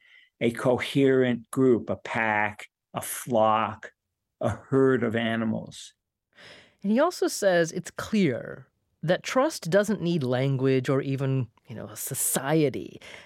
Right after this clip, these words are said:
Speaker 2: at the level, level humans express it to exist.
Speaker 1: Somebody once said, "Well, you know, they don't sit around and talk about it." Well, I don't talk about it either. I don't talk to a driver driving down the street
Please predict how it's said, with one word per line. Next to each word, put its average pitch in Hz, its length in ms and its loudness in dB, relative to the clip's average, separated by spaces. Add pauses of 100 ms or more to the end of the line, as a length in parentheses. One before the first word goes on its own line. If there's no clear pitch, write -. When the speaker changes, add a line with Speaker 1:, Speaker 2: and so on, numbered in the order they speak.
Speaker 2:
at 139 200 -4
the 147 80 0
level, 131 560 2 (140)
level 131 260 0
humans 139 640 0 (340)
express - 540 -2
it - 160 -12 (140)
to 160 140 2
exist. 123 580 -4 (540)
Speaker 1:
Somebody 196 320 0
once 151 220 -2
said, 151 200 0
"Well, 220 180 6
you 180 120 -2
know, 160 140 6
they 156 100 4
don't 156 160 2
sit 160 200 -2
around 143 260 2
and 135 80 -2
talk 156 280 0
about 120 280 2
it." 113 140 -4 (240)
Well, - 220 4
I 247 100 6
don't 415 160 0
talk 151 260 2
about 175 300 2
it 185 80 0
either. 214 300 0
I 147 100 2
don't 208 160 -2
talk 127 320 0
to 131 140 -4
a 123 40 -2
driver 131 640 0 (160)
driving 139 280 2
down 151 240 2
the 127 60 -6
street 170 520 0